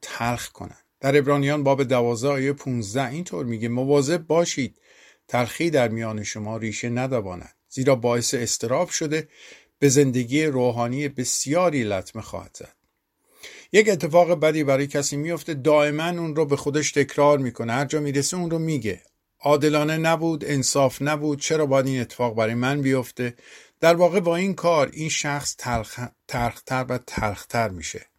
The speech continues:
تلخی می‌تونه روی تمام زندگی ما تأثیر منفی بگذاره،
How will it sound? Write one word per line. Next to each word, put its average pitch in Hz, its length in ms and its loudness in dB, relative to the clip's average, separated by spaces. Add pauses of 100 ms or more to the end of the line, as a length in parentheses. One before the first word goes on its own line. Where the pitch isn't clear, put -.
(760)
تلخی 190 320 6
می‌تونه 180 380 0
روی 165 260 2
تمام 165 560 -2
زندگی 127 500 -2
ما 117 220 -2
تأثیر 110 500 -4
منفی 98 380 -8
بگذاره، 90 440 -14